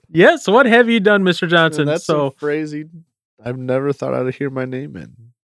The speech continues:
Speaker 1: So welcome to another episode of User Words Podcast, where we are trying something new. We are trying Aaron's book club.
Speaker 2: <laughs>
Speaker 1: Um, and this one was as much a surprise to me as I'm sure it is to all of you going, "Wait, Aaron reads? He knows how to read?"
Speaker 2: Yeah.
Speaker 1: Surprisingly, yes.
Speaker 2: Ish.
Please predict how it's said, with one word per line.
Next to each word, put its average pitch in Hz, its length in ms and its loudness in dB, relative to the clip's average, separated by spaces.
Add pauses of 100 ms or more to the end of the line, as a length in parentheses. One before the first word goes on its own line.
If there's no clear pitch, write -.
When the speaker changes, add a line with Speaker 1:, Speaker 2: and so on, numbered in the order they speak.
(100)
Speaker 1:
So 117 180 -6
welcome 135 440 -4
to 123 500 -4
another 123 260 -6
episode 123 280 -10
of 120 60 -6
User 117 160 -8
Words 113 180 -8
Podcast, 123 500 -6 (340)
where 170 120 -2
we 240 120 0
are 285 120 4
trying 220 240 2
something 170 260 -2
new. 135 120 0
We 139 120 0
are 143 80 0
trying 151 400 -4
Aaron's 139 280 -6
book 127 240 -6
club. 101 360 -6 (120)
Speaker 2:
<laughs> - 420 -12
Speaker 1:
Um, 113 580 -6 (400)
and 127 260 -6
this 123 240 -8
one 131 160 -6
was 120 220 -6
as 120 160 -10
much 127 200 -8
a - 40 -18
surprise 123 420 -4
to 131 100 -8
me 120 240 -4
as 113 240 -6
I'm 110 120 -10
sure 123 240 -6
it 110 80 -8
is 113 200 -8
to 120 180 -8
all 110 220 -4
of 101 120 -10
you 107 240 -6
going, 101 280 -10
"Wait, 101 200 -12
Aaron 107 320 -8
reads? 117 440 -10
He 127 120 -8
knows 107 260 -6
how 185 120 -2
to 214 60 -4
read?" 220 360 -6
Speaker 2:
Yeah. 427 420 -8
Speaker 1:
Surprisingly, 202 840 0
yes. 135 380 -2
Speaker 2:
Ish. - 400 -14